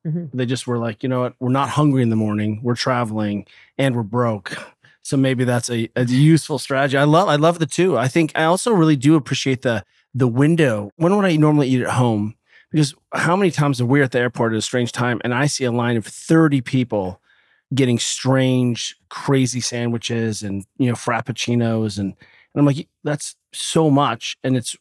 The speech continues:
Speaker 2: five thirty in the morning and everyone's queuing up because it's a habit and it gives us something to do versus I'm like,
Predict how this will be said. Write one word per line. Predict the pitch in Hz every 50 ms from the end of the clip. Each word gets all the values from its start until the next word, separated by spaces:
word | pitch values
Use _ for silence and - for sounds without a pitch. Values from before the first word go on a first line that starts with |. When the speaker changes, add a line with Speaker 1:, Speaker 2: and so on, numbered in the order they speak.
| _ _ _
Speaker 2:
five | - - - 135 143 143 -
thirty | - - 147 131 127
in | 123 113
the | 113
morning | 113 120 127 135 135 120 113
and | 113 120
everyone's | 120 120 123 110 -
queuing | - - 143 135 135 139
up | 135 -
because | - - 131 113 117
it's | 107 120
a | 110
habit | 104 110 120 123 131 120 123 107 -
and | 107 104
it | 101 123
gives | 123 117 - 110
us | -
something | - 113 - 117 107
to | 98 107
do | 98 123 131 127 117
versus | 107 110 110 - - 101 95 -
I'm | 110 117 120
like, | 117 113 107